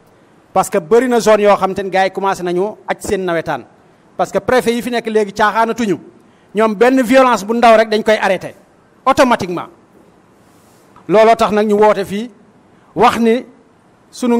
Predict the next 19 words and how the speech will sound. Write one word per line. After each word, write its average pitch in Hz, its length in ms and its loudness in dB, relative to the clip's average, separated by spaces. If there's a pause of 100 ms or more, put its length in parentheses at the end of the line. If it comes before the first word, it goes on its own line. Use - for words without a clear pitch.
njaboot 208 280 2
bu 202 180 0
fekkee 240 340 -2
ne 220 80 -2
dañoo 208 240 0
war 202 120 2
a 202 40 0
daje 190 240 -2
suba, 185 320 -2 (560)
te 220 100 0
ñu 233 140 2
ciy 269 160 0
am 233 220 -2
ay 220 180 2
jiixi 233 320 -4
jaaxa 208 260 2
wala 214 240 4
ak 220 200 -4
tiit, 254 200 0